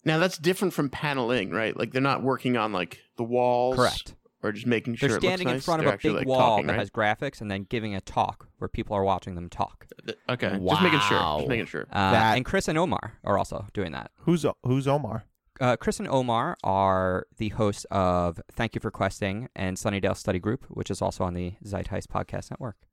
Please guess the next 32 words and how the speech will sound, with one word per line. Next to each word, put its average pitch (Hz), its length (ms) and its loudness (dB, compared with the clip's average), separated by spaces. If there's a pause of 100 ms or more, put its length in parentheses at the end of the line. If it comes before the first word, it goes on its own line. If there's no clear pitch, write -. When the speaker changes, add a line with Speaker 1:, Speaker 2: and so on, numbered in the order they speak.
(140)
Speaker 3:
Oh, 135 440 0 (360)
wow. 127 240 -4
Speaker 2:
Yeah. - 80 -10 (240)
Omar 151 240 2
came 147 180 -6
to - 80 -2
our 147 120 4
live 156 200 0
show. - 240 -6 (320)
Speaker 3:
Omar 123 320 4
Gooding? 139 380 0 (320)
Speaker 2:
Uh, 101 240 4
no, 101 320 -2
Omar 139 320 0
Najam. 131 140 -2
Speaker 1:
Yes, 135 280 2
Omar 185 320 4
Gooding 175 300 4
came 156 220 0
to 160 60 2
our 143 100 4
Speaker 3:
Oh. - 20 2
Speaker 1:
live 170 280 2
show, 113 260 4
and 123 120 4
you 123 80 4
didn't 135 200 2
Speaker 2:
I 175 220 4
would 220 180 4
have - 100 -8
Speaker 1:
realize. - 0 -
Speaker 2:
been 156 380 -4